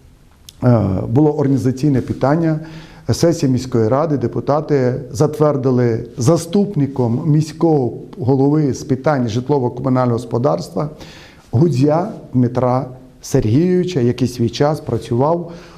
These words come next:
в органах виконавчої влади, очолював відділ архітектури містобудування. От зараз працював, е, до пев-, до війни працював, е, управління житлово-комунального господарства, архітектури земельних відносин районної адміністрації.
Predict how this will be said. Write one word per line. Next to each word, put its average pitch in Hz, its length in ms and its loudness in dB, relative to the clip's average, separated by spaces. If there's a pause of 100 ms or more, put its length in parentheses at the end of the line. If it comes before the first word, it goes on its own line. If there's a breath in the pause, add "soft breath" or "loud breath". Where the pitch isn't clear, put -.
(120)
в 160 60 2
органах 147 460 2
виконавчої 131 720 2
влади, 131 680 0 (360 loud breath)
очолював 127 840 2
відділ 135 380 0
архітектури 120 540 0
містобудування. 127 960 0 (360 loud breath)
От 135 200 2
зараз 160 280 2
працював, 123 720 -2 (180)
е, - 40 -4
до 135 100 2
пев-, 165 260 2
до 165 140 4
війни 185 320 2
працював, 123 720 -2 (360 loud breath)
е, 120 200 4
управління 135 600 2
житлово-комунального 123 840 0
господарства, 120 520 0
архітектури 123 560 0 (340 loud breath)
земельних 127 320 4
відносин 127 240 0
районної 139 640 2
адміністрації. 143 960 0